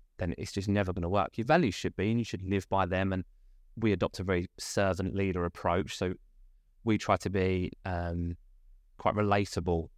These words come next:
as leaders because, again, we don't want that hierarchical nature. We don't want to be the disciplinarians or to be too dictatorial. So our, our brand is one of inclusivity and being relatable. Um, I feel like I've probably just not answered the question. I just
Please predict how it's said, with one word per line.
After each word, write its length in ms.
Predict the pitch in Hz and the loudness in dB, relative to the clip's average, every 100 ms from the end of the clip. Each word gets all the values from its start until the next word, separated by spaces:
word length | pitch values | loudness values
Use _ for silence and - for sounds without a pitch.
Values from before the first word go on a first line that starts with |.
| - - | -20 -10
as 140 | 85 | -4
leaders 440 | 87 85 85 90 127 | -2 0 2 0 0
because, 280 | - - 90 | -4 -4 -2
again, 320 | 87 85 85 | 0 0 -2
we 140 | 90 | -2
don't 220 | 87 90 90 | 2 2 2
want 160 | 92 | -2
that 120 | 85 | -2
hierarchical 680 | - - 82 85 82 - - | -2 -2 0 0 -2 -6 -6
nature. 400 | 87 87 - 87 | -2 -2 -2 -2
We 80 | 87 | 0
don't 180 | 90 - | 0 0
want 200 | 87 87 - | -2 -4 -6
to 100 | - | -4
be 100 | 90 | -4
the 100 | 80 | -2
disciplinarians 800 | 92 - 76 87 87 85 90 | -4 -4 -4 -2 0 0 -2
or 140 | 95 82 - | -2 -6 -8
to 100 | - | -4
be 140 | 90 | -4
too 140 | - 90 | -2 -4
dictatorial. 600 | - - 90 - 92 73 | -4 -4 -4 -2 -2 -2
So 140 | 92 87 - _ - | -2 -4 -8 _ -6
our, 300 | 117 98 92 - _ _ - - | 0 2 0 -4 _ _ -20 -2
our 120 | 101 | 0
brand 320 | 90 101 92 92 | 2 4 4 2
is 160 | 92 | 0
one 160 | 90 87 | 0 -2
of 80 | 87 | 0
inclusivity 840 | 90 - 85 - 90 - 92 90 | -2 -4 -4 -4 -4 -2 -2 -2
and 200 | 87 82 - - - - | -2 -6 -12 -20 -20 -6
being 200 | - 90 | 0 2
relatable. 760 | 92 82 82 - - 78 85 - _ - | 2 0 -2 -4 0 0 0 -4 _ -6
Um, 480 | 87 85 82 82 82 _ - - _ - _ - _ - | -4 -2 -2 -2 -4 _ -20 -20 _ -20 _ -20 _ -6
I 40 | |
feel 140 | - | 2
like 120 | 104 80 | 4 4
I've 100 | - | 2
probably 240 | 92 92 | -4 -6
just 180 | 85 - | -6 -6
not 160 | 92 - | -6 -6
answered 220 | 90 82 - | -8 -8 -10
the 60 | |
question. 360 | - 95 - 85 | -10 -12 -10 -6
I 120 | 87 | -6
just 260 | 143 - | -6 -8